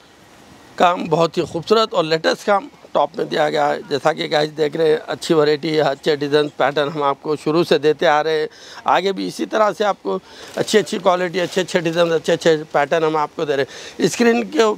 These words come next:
ऊपर number दिया जा रहा है, जो भी piece आपको पसंद आ रहा है guys, आप screenshot लेकर डालिए, उसका price बताया जाएगा। इस video में हम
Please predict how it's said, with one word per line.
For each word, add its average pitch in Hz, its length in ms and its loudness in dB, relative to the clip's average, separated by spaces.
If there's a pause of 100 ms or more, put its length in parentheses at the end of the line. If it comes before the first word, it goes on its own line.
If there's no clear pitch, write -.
(400)
ऊपर 196 260 4
number 180 300 2
दिया 190 240 2
जा 190 180 2
रहा 185 140 2
है, 190 120 -4
जो 165 220 -6
भी 202 100 -12 (120)
piece 190 240 -2
आपको 175 240 0
पसंद 190 320 -2
आ 185 100 4
रहा 185 140 2
है 185 80 -2
guys, 175 280 -2
आप 160 240 0
screenshot 196 580 0
लेकर 180 220 -4
डालिए, 170 280 0
उसका 165 300 -2
price 165 280 -2
बताया 160 300 -2
जाएगा। 170 360 0 (440)
इस - 260 0 (360)
video 196 340 4
में 240 120 0
हम 220 260 0